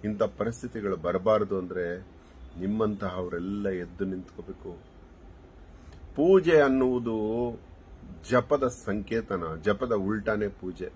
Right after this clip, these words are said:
ಪೂಜೆ ನೀನು ಹೂವ ಇಟ್ಟು, ಅರಿಶಿನ ಇಟ್ಟು, ಕುಂಕುಮ ಇಟ್ಟು ಪೂಜೆ ಮಾಡಿದ್ದು ಮುಗ್ಧ ಜನಕ್ಕೆ ಅದರ ಬಗ್ಗೆ ಗೌರವ ಆದರಗಳು ಬರ್ಲಿ, ಭಕ್ತಿ ಪೂಜನೆ ಭಾವನೆಗಳು ಬರ್ಲಿ,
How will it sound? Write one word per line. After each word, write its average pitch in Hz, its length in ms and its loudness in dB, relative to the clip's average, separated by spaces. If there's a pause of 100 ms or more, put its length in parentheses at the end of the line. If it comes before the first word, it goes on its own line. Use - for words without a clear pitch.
(1300)
ಪೂಜೆ 135 760 4 (600)
ನೀನು 113 300 0
ಹೂವ 120 300 6
ಇಟ್ಟು, 101 540 2
ಅರಿಶಿನ 98 340 0
ಇಟ್ಟು, 104 320 0
ಕುಂಕುಮ 107 440 -4
ಇಟ್ಟು 101 220 0
ಪೂಜೆ 107 320 -2
ಮಾಡಿದ್ದು 101 440 -2
ಮುಗ್ಧ 107 400 -2
ಜನಕ್ಕೆ 110 560 0
ಅದರ 92 280 0
ಬಗ್ಗೆ 92 320 -4
ಗೌರವ 98 680 2
ಆದರಗಳು 92 460 -2
ಬರ್ಲಿ, 85 580 -10
ಭಕ್ತಿ 98 300 -6
ಪೂಜನೆ 98 840 -8
ಭಾವನೆಗಳು 92 680 -2
ಬರ್ಲಿ, 82 320 -12